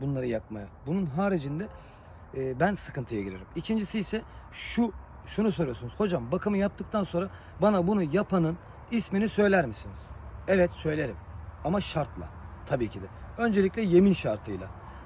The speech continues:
Yemin ettiniz. Ben de söyledim. Kendini tutamadın ve dedin ki, "Sen bana büyü yaptırdın. İşte Ergin Hoca bunu söyledi."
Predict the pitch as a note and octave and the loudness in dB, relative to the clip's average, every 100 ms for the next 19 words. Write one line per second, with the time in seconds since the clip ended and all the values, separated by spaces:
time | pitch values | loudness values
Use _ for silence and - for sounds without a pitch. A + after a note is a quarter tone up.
0 | - - - - - F#3 A3 A3+ - G#3 | -14 -14 -16 -4 4 6 6 4 2 0
1 | F#3 - - - - - G#3 C#3+ E3+ - | -2 -2 -14 -16 -16 0 4 4 2 2
2 | E3 C#3 G#2+ - - - - - A3+ F3+ | 2 2 -4 -12 -16 -18 -4 4 6 6
3 | F#3+ - F#3+ D#3+ D#3+ G3 - - E3 E3 | 2 2 2 2 0 -6 -10 -8 -2 0
4 | F3 F3+ E3 - F3+ C#3+ E3 E3 E3 D#3 | 2 0 -2 0 0 0 0 0 2 2
5 | - A#2+ A2 F3+ - - - D#3 - - | 0 -6 -6 -8 -8 -12 -4 -4 -4 -14
6 | - - - F3 F3 D#3 C3 B2 F3 D#3 | -18 -18 -2 6 6 6 -2 0 0 -2
7 | - C#3+ B2 G#2 | -2 -2 -4 -6